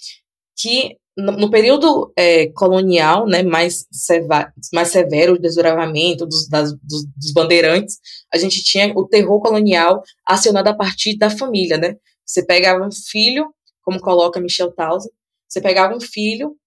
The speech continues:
punia esse filho por conta de uma mãe que não conseguiu extrair, é, é, X número, X, X litros de resina de uma árvore. Então, a partir dessa punição do filho, a mãe era punida, o filho era punido.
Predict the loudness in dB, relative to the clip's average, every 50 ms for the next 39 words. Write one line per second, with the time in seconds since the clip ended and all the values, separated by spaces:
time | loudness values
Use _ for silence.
0 | _ _ -8 -6 -4 -2 0 -2 -2 -2 -4 -8 -12 -8 -6 -6 -4 -4 -4 -6
1 | -6 -8 -10 -8 -8 -6 -6 -6 -4 -6 -6 -6 -6 -6 -4 -6 -6 -6 -8 -8
2 | -10 -10 -10 -12 -12 -10 -8 -8 -8 -8 -8 -8 -8 -6 -4 -4 -2 -2 -2 -4
3 | -4 -6 -8 -12 _ _ _ _ _ _ _ _ _ -4 -2 0 0 0 -2 -4
4 | -8 _ _ _ _ _ _ _ _ _ _ _ -20 -20 -20 -6 -2 0 2 2
5 | 0 -2 -6 _ -8 -6 -4 -4 -2 -2 -2 -2 -2 -2 0 0 2 2 2 0
6 | 0 -2 -6 -10 -10 -8 -6 -6 -6 -6 -8 -8 -10 -14 -16 _ -14 -10 -8 -8
7 | -6 -4 -2 -2 -2 -2 -4 -6 -6 -8 -12 -14 -10 -8 -4 -4 -4 -4 -4 -4
8 | -4 -4 -2 -2 -2 -2 -2 -2 -2 -4 -4 -4 -4 -6 -8 -10 _ _ _ _
9 | _ _ _ _ -12 -8 -4 -2 0 0 0 0 0 -2 -4 -8 -12 -12 -14 -18
10 | _ _ _ _ _ _ _ _ -12 -4 0 0 0 2 2 0 0 0 -2 -4
11 | -6 -6 -6 -6 -6 -6 -6 -4 -4 -4 -4 -4 -4 -4 -6 -8 -8 -8 -6 -6
12 | -4 -6 -6 -4 -2 0 0 2 0 0 -2 -2 -4 -6 -6 -4 -4 -2 -4 -4
13 | -6 -8 -6 -4 -2 -2 -2 -4 -8 -8 -8 -8 -8 -10